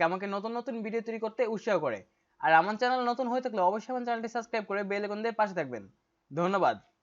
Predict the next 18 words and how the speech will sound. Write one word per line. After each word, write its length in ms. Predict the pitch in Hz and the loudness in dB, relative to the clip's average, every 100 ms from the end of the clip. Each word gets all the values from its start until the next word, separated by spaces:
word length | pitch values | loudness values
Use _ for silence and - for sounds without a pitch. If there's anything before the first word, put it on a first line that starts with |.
| _ _ _ _ _ | _ _ _ _ _
তো 60 | 214 214 | 6 6
আপনারা 200 | 254 262 | 4 2
সর্বপ্রথম 460 | 247 233 240 254 240 | 4 6 4 4 4
আপনাদের 300 | 226 226 220 262 - _ _ _ _ _ _ | 4 2 2 0 -4 _ _ _ _ _ _
Facebook 360 | 208 214 220 247 - | 0 2 0 -2 0
প্রোফাইলে 300 | 233 233 240 | 2 4 2
চলে 180 | 240 220 202 | 0 2 4
যাবেন, 200 | 185 240 254 _ _ _ _ - | 2 0 -6 _ _ _ _ -10
যেই 200 | 160 208 | -2 0
প্রোফাইল 300 | 240 233 240 | 2 2 4
দিয়ে 100 | 233 220 | 4 2
আপনাদের 220 | 220 214 | 4 4
অ্যাড 140 | 202 196 | 6 4
ম্যানেজার 260 | 202 202 202 | -2 2 2
অ্যাকাউন্ট 220 | 202 196 | 2 -2
খোলা। 140 | 202 196 | -2 0
তো 40 | 190 | 2
আমার 140 | 190 | 2